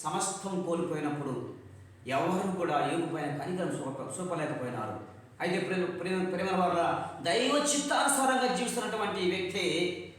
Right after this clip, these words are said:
దేవుని చేత కనికరించబడ్డాడు. దేవుని స్తోత్రం కలుగును గాక. అవును ప్రియులారా, మన సమస్తం కోల్పోవచ్చు, మనుషులు మన పైన కనికరం చూపకపోవచ్చు. అయితే ఇతరుల పట్ల మనం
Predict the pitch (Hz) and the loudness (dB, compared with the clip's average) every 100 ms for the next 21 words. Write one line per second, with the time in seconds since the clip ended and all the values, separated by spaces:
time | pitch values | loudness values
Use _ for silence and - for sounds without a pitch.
0 | - - - 170 220 226 214 - 185 180 | -20 -16 -2 4 6 6 4 2 2 2
1 | 175 - 240 240 220 185 180 165 160 147 | 0 -2 -2 0 0 0 2 2 4 4
2 | 143 147 147 131 - 151 160 - 196 190 | 4 4 4 2 2 2 0 0 0 0
3 | 190 185 185 175 160 143 - 127 - - | 2 2 4 2 4 2 2 2 0 -2
4 | - - - 156 180 170 170 208 202 180 | -8 -10 0 2 4 2 0 2 4 4
5 | - 135 127 - 185 185 190 165 208 214 | 4 4 2 2 0 0 0 0 0 0
6 | 208 170 - 139 - - - - 156 180 | 2 2 2 0 -2 -6 -12 -6 0 2
7 | 202 185 190 202 202 196 - - - - | 2 0 2 2 4 4 2 -2 0 2
8 | 226 240 226 - 302 320 302 285 285 - | 4 2 2 2 2 4 4 6 6 6
9 | - - 285 262 - - - - - - | 4 4 4 4 2 -2 -8 -14 -14 -2
10 | 214 226 240 247 247 247 - 196 247 240 | 2 4 8 8 8 4 0 2 4 4
11 | - 226 233 226 - | 4 4 4 2 0